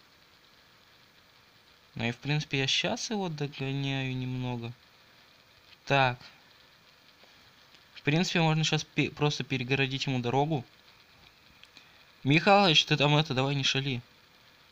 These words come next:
Стой, ну,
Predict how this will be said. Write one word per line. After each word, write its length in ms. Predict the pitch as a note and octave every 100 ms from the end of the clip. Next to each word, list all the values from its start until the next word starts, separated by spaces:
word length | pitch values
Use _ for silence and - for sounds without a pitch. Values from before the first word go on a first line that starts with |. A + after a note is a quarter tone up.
| _ _ _ _ _ _ _ _ _ _ _ _ _ _ _ _ _ _
Стой, 400 | - - C3+ B2+ - - _
ну, 160 | A#2 B2